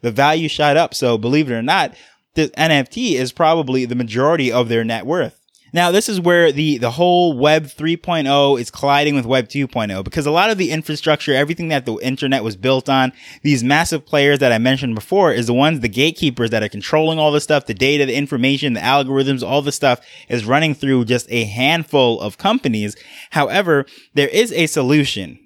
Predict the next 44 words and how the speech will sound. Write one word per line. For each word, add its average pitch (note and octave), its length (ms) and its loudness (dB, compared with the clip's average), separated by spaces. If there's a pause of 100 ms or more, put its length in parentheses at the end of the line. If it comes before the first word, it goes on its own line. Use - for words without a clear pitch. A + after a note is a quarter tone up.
(340)
And D3+ 160 2
one A3 140 4
of A#3+ 80 -2
the F3+ 80 0
solutions D#3 480 -2
that C3+ 120 2
are B2 80 0
out C3 340 0
right C3 300 0
now C3+ 280 2
is A#2+ 100 -4
called C#3+ 380 -2
Interplanetary E3 1040 -2
File C3+ 400 2
System, G2+ 440 -8
or A#2 160 0
short F3 360 -2
I C#3 200 0
P D3+ 280 -8
F A#2+ 240 -2
S. G#2+ 320 -6 (320)
Now, C#3+ 160 4
this E3 160 0
is A#3 120 -2
an D#3+ 100 2
ingenious D3 680 0
system C#3+ 420 -2
in B2+ 160 -2
which C3 320 0 (520)
it F#3 120 2
is D3 200 0
v-, G#2+ 180 -12 (140)
just F3+ 340 0
a C#3+ 160 0
dece-, D3+ 480 -4
as C#3 220 -2
decentralized C#3+ 1000 -2
as A2 320 0
these A2 260 -6
nodes C3+ 400 2
with G#2 220 -6
Bitcoin C#3 640 0
and G2+ 160 -10
cryptocurrencies. C3 1080 -2